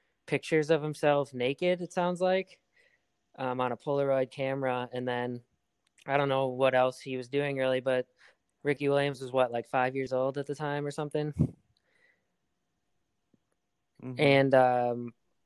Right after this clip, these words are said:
Speaker 1: yeah, so his dad's, like, forcing him to take pictures, and he, he told his mom about it, and his mom actually found one of the pictures and, um, reported his dad, and his dad,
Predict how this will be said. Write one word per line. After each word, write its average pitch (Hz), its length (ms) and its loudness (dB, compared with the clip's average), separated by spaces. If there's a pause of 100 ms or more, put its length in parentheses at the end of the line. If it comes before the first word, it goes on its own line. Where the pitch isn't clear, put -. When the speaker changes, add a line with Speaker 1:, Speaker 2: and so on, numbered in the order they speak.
(100)
Speaker 1:
yeah, 147 260 4
so 143 140 -10
his 131 160 -6
dad's, 135 300 -2
like, 135 160 -4
forcing 135 320 -6
him 135 120 -8
to 127 60 -10
take 127 300 -4 (720)
pictures, 147 500 2
and 131 120 -4
he, 135 280 -4 (320)
he 160 180 -10
told 165 260 6
his 135 120 2
mom 139 280 4
about 131 320 2
it, 131 180 0
and 127 380 -8 (420)
his 131 140 -8
mom 139 220 4
actually 139 280 -2
found 135 340 -2
one 135 140 0
of 127 80 -2
the 127 60 0
pictures 135 540 -2
and, 127 220 -4 (440)
um, 127 280 -2
reported 143 440 0
his 127 140 -2
dad, 131 320 4
and 135 100 -4
his 123 120 -6
dad, 127 500 -2